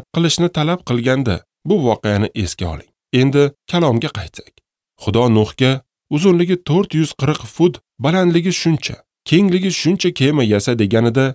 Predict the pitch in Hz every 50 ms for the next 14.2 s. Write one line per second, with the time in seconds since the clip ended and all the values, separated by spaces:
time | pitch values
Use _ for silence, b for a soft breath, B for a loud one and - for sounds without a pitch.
0 | - _ _ - 131 190 214 170 131 123 - - 147 143 - - 131 - - 131
1 | 123 123 135 117 - - - - 143 170 190 156 104 90 - - - - _ _
2 | _ _ _ _ _ _ _ - - - 165 175 - - - 139 175 175 120 87
3 | - _ _ _ _ _ - 131 160 185 - - 135 123 113 127 165 - - -
4 | 147 110 92 - - - 85 87 82 - _ _ _ _ _ - - 202 147 120
5 | 151 - - 135 117 - - 104 107 127 147 127 135 143 139 - 135 143 135 120
6 | 113 120 139 151 143 _ _ - - 135 143 170 - - _ - - 143 143 135
7 | - - 170 214 214 - - - 82 76 - - _ _ _ _ _ _ _ _
8 | - 110 107 104 123 123 - 120 120 123 123 120 175 202 185 117 85 80 76 -
9 | _ _ _ _ _ _ _ _ _ - 139 185 214 214 185 202 196 - - 160
10 | 165 156 143 139 156 170 170 - _ _ - - 151 208 202 - - 117 98 -
11 | 107 107 113 127 139 135 - _ - 156 165 143 156 170 202 202 - - 156 156
12 | 143 135 160 185 - 160 147 139 123 113 110 110 120 135 127 120 123 120 123 113
13 | - 127 156 180 147 113 98 90 98 101 101 101 90 87 82 - 90 85 - 85
14 | 78 - -